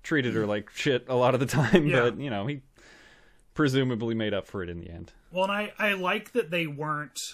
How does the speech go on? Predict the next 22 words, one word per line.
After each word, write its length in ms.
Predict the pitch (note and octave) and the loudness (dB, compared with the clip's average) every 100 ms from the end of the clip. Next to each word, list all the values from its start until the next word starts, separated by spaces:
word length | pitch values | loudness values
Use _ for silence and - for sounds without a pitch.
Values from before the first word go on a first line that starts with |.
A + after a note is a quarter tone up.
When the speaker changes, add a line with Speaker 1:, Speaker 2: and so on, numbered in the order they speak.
| - _ _ | -16 _ _
Speaker 2:
on 260 | C#3+ D#3+ D#3+ | -6 -6 -6
the 80 | D3 | -8
nose 540 | B2+ A#2 C#3 F3+ E3+ F#3+ | -8 -8 -8 -8 -10 -8
about 300 | F#3 F#3+ G3+ | -6 -8 -8
that. 320 | F#3+ G3 - _ _ _ _ | -8 -8 -12 _ _ _ _
You 120 | F3 | -2
know, 140 | F3+ F3 | 0 0
like, 160 | E3 | -2
they 160 | E3+ E3+ | 0 -2
didn't 240 | E3+ F3 | -4 -8
have 420 | C#3+ D#3+ D#3 E3+ D#3 | -10 -8 -6 -6 -8
him 180 | E3+ E3+ | -12 -4
in 140 | A3 | -2
a 60 | A3+ | 0
movie 280 | B3+ B3+ A#3 | 0 0 0
that 160 | G#3+ | -2
can 180 | - F3+ | -4 -8
be 260 | F3+ F3 D#3 | -6 -6 -8
pretty 500 | - - D#3+ D3+ D3 | -12 -8 -6 -6 -8
on 160 | C#3 | -8
the 100 | C3+ | -10
nose. 380 | C3 C3 C3+ | -10 -10 -8